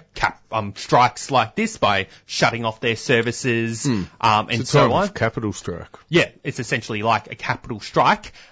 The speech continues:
Speaker 1: um, to prevent that from, from happening.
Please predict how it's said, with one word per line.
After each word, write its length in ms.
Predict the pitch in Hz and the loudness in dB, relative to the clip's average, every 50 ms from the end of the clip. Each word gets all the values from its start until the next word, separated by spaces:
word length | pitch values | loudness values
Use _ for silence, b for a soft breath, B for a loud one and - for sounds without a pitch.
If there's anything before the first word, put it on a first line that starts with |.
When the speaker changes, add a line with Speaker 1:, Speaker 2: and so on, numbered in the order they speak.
| B B - | B B 0
Speaker 1:
um, 400 | 120 113 117 117 117 120 117 - _ _ _ - | 2 2 4 2 0 -2 -4 -8 _ _ _ -4
to 100 | - 123 | -4 -2
prevent 420 | 120 110 - 127 123 131 - - | -2 0 0 0 -2 -2 -2 -2
that 260 | - 127 117 - - - | 0 0 0 0 -4 -12
from, 480 | - - 139 120 120 117 117 113 110 _ _ | -6 0 2 2 2 2 -2 -6 -8 _ _
from 180 | - 123 113 107 | -2 -2 -2 -2
happening. 480 | - - 156 - 214 254 285 311 294 | -4 -6 -4 -2 -2 0 0 0 -2